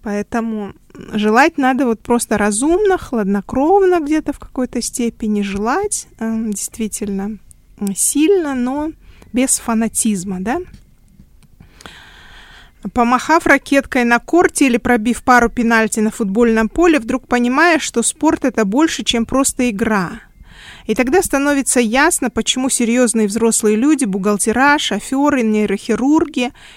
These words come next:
и банковские клерки готовы все выходные гонять мяч, невзирая на жару или проливные дожди.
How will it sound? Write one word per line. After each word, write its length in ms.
и 220
банковские 680
клерки 480
готовы 400
все 240
выходные 520
гонять 440
мяч, 320
невзирая 480
на 100
жару 360
или 140
проливные 580
дожди. 580